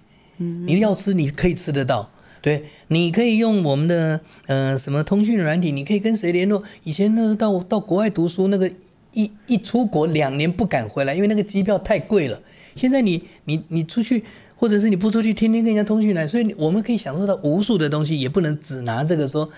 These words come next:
Speaker 2: 什么，什么买不到房子，这单，单一事件或者是一些，一些其他的，就说，啊，时，时代太对不起我们的，社会太对不起。但全世界现在哪一个人不是这样？
Speaker 1: 嗯。嗯。
Speaker 2: OK？
Speaker 1: 嗯。
Speaker 2: 好，所以我，我，我觉得，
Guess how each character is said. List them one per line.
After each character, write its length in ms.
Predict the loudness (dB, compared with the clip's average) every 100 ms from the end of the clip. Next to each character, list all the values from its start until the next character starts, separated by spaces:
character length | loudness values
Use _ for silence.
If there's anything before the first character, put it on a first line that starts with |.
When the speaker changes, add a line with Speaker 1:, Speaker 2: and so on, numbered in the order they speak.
| -20 -16
Speaker 2:
什 160 | -8
么， 120 | -6
什 140 | -6 -8
么 160 | -6
买 140 | -4 -4
不 80 | -2
到 140 | -4
房 240 | -4 -6 -6
子， 160 | -8 -10
这 160 | -6 -4
单， 160 | -4 -4
单 240 | -2 0 -2
一 80 |
事 180 | -2 -4
件 160 | -4 -2
或 100 | -2
者 140 | -2
是 160 | -4 -6
一 200 | -4 -6
些， 100 | -4
一 100 | -4
些 120 | -4
其 200 | -6 -8
他 160 | -4 -4
的， 120 | -4 -10 -10
就 180 | -2 -2
说， 320 | 0 -2 -2 -6 -18 -4
啊， 220 | -2 -2
时， 320 | -6 -8 -8
时 240 | -8 -8
代 200 | -2 -2
太 200 | -2 -2
对 160 | 0 0
不 80 | -2
起 160 | -2
我 80 | -2
们 100 | -2
的， 60 | -4
社 200 | 0 0
会 80 | 0
太 140 | -2
对 160 | -2 -2
不 80 |
起。 100 | -2 -6 -18 -18
但 120 | -14
全 160 | -4 -2
世 160 | 0 0
界 140 | 0
现 140 | 0
在 120 | -2 0
哪 80 |
一 60 | -2
个 80 | -2
人 140 | -2
不 80 | -4
是 140 | -4
这 100 | -4
样？ 160 | -4 -6 -10 _ _ -10
Speaker 1:
嗯。 340 | -6 -6 -6 -10 -6
嗯。 80 | -2
Speaker 2:
OK？ 280 | 0 -2 -6
Speaker 1:
嗯。 100 | -12 _ _
Speaker 2:
好， 220 | -8 -8 -8 -6
所 140 | -2
以 40 |
我， 160 | 0 0
我， 180 | -2 0
我 160 | -2
觉 140 | -2 -2
得， 240 | 0 -2